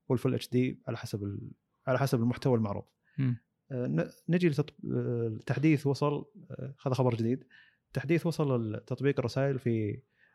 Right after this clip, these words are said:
Speaker 1: حق جوجل اللي موجود على أندرويد. تطبيق رسائل حق جوجل اللي وصل على أندرويد هو تطبيق رسائل عادي اللي هو رسائل نصية. آه، الفكرة أن لما يجيك، تجيك رسالة، أول كان لك خيارين، إما إنك ترد أو إنك تقول:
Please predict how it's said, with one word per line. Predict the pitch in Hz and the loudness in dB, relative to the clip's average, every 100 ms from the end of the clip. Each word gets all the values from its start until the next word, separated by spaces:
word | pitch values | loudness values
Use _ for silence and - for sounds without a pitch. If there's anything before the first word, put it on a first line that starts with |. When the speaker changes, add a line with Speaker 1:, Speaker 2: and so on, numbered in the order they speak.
| - | -8
Speaker 1:
حق | - 147 | 0 0
جوجل | 123 139 123 139 | 6 6 6 4
اللي | 117 117 | 4 2
موجود | 117 123 | 2 2
على | 110 107 | 2 2
أندرويد. | 104 107 107 - _ _ _ | -2 -4 -6 -10 _ _ _
تطبيق | 120 127 - | -2 -2 -2
رسائل | 107 127 113 | 4 4 4
حق | |
جوجل | 117 123 117 151 - _ _ _ | 2 2 2 -2 -6 _ _ _
اللي | 120 120 | 0 2
وصل | 123 | 4
على | 117 | 4
أندرويد | 117 123 143 | 6 4 4
هو | 135 | 4
تطبيق | 135 131 | 2 0
رسائل | 110 131 104 | 2 4 4
عادي | 110 101 107 | 2 0 -4
اللي | 113 110 | -4 -4
هو | 117 - 139 | -4 -6 -2
رسائل | 127 120 | 2 2
نصية. | 113 - 101 - _ _ _ _ _ _ _ _ _ _ | 2 -2 -4 -6 _ _ _ _ _ _ _ _ _ _
آه، | - 113 113 - | -4 -2 -2 -4
الفكرة | 127 185 175 | -4 0 0
أن | 170 | 2
لما | 131 131 127 | 2 2 2
يجيك، | 127 135 170 - - - - | 0 0 -2 -4 -20 -16 -2
تجيك | 151 127 | 0 2
رسالة، | 120 123 107 | 2 2 2
أول | 151 - 156 151 | -2 2 2 2
كان | 147 143 | 2 0
لك | 139 | 0
خيارين، | - 127 117 107 | 2 2 4 0
إما | 120 147 | 0 0
إنك | 143 | -2
ترد | - 147 160 156 | -2 -2 -2 -2
أو | 151 | 0
إنك | 139 - | 0 -2
تقول: | 131 147 151 | -2 0 -2